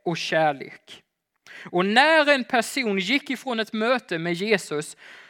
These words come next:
så var de alltid en helare människa. En sannare människa. Så hur kan vi leva vårt liv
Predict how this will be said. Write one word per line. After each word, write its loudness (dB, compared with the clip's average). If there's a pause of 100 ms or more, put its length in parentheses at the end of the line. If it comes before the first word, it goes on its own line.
så 0
var 6
de 0 (120)
alltid 2 (580)
en 0
helare 0
människa. -4 (1000)
En 0
sannare 0 (540)
människa. -4 (1800)
Så 2
hur 2
kan 0
vi 0
leva 4
vårt -4
liv -6